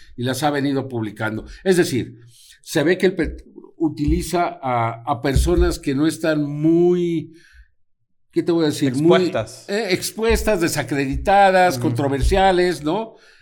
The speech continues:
Speaker 1: Y gente muy limpia, muy joven, muy que está empezando y les están dando a ellos las pruebas.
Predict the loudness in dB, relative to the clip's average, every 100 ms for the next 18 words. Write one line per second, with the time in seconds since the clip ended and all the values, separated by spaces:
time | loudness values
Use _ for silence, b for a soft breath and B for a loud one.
0 | b _ -6 -6 -6 B B -4 -2 0
1 | 2 2 2 2 -2 0 0 2 0 2
2 | 2 2 2 0 0 0 0 -2 -2 -2
3 | -2 0 2 2 0 -2 -2 -2 -4 -4
4 | -2 -2 -2 -2 -2 -2 -2 -2 -6 -6
5 | -8 -8